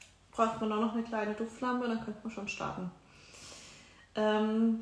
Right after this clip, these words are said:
wer jetzt Lust hat, diese Wifbox günstiger zu bekommen,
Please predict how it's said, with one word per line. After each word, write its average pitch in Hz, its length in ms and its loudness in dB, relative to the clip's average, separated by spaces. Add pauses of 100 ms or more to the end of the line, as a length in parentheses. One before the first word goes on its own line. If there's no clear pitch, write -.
wer 240 420 4
jetzt - 260 -4
Lust 269 320 0
hat, 254 240 0 (200)
diese 185 340 -2
Wifbox 277 540 -2 (420)
günstiger 208 600 2
zu 180 120 -4
bekommen, 190 500 -2